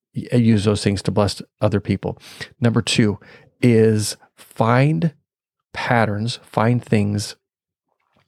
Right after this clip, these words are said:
in your life that you can do on a consistent basis that will help you develop the skills, the strength,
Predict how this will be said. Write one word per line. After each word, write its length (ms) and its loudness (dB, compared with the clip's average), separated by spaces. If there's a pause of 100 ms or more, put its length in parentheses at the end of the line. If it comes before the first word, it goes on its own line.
(160)
in 120 4
your 140 2
life 220 0
that 120 -2
you 60 -4
can 80 -2
do 140 0
on 80 -2
a 40 -6
consistent 440 -2
basis 400 -4 (400)
that 180 2
will 160 0
help 240 0
you 80 0
develop 300 -2
the 100 -2
skills, 400 -2
the 80 -4
strength, 400 -4